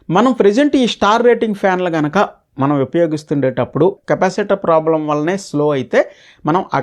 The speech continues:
కెపాసిటర్ యొక్క వాల్యూని చూసుకొని ఆ కెపాసిటర్ని వీలైతే షాప్కి తీసుకెళ్ళి దాని మీద ఉన్నటువంటి వాల్యూ కెపాసిటర్ని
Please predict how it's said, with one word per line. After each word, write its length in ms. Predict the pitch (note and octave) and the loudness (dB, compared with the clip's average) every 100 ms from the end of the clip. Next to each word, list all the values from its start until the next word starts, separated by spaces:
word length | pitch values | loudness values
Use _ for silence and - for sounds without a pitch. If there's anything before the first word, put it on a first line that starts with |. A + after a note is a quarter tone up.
| - | 0
కెపాసిటర్ 500 | C3+ F#3 - - E3 | 0 -2 -4 -4 -4
యొక్క 220 | D3+ G3 E3+ A#2 | -4 -4 -4 0
వాల్యూని 380 | C3+ E3 F3+ D#3+ | 2 2 0 -2
చూసుకొని 360 | D#3 C#3+ - F#3 | -2 -4 -4 -4
ఆ 20 | G#3 | -2
కెపాసిటర్ని 680 | C#3 D3+ E3 F3+ F3+ F3+ B3+ - - - | -2 -2 -2 -2 -4 -6 -6 -10 -10 0
వీలైతే 360 | F3 G3 G3 A#3+ - | 4 4 2 0 0
షాప్కి 360 | E3 E3+ F3 D#3+ | -2 0 -2 -4
తీసుకెళ్ళి 460 | D3 - D3+ G3 F4 _ F3 E3 | -6 -4 -4 -4 -8 _ -2 2
దాని 220 | A3 D4+ | 4 4
మీద 120 | D4 C4+ | 4 2
ఉన్నటువంటి 460 | C4 B3+ A#3+ A3 G#3 E3+ | 2 0 0 -2 0 2
వాల్యూ 260 | E3+ F3 E3+ | 2 2 0
కెపాసిటర్ని 560 | D3+ D3 D3 C3+ C#3+ | -2 -2 -4 -6 -4